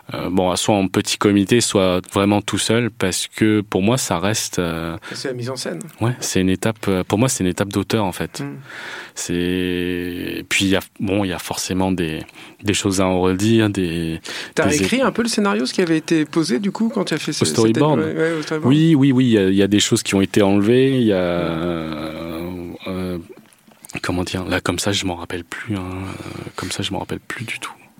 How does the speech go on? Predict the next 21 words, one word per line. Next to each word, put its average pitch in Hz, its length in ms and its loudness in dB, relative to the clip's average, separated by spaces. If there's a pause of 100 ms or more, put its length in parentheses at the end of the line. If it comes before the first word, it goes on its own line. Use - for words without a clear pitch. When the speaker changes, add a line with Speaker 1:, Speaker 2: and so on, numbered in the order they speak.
(600)
Speaker 1:
Il 107 40 0
y - 20 2
a 92 40 0
des 90 100 -2
situations, 117 680 2
des 98 220 2
actions 113 480 2
qui - 140 -4
ont, 85 240 0
qui - 160 -4
ont 87 100 0
forcément 95 380 -2
été 92 160 -2
changées, 101 320 2
des 95 140 0
dialogues 104 440 4
aussi 107 240 -2
qui - 120 -8
ont 95 60 2
été 92 200 -2
impactés, 92 500 -2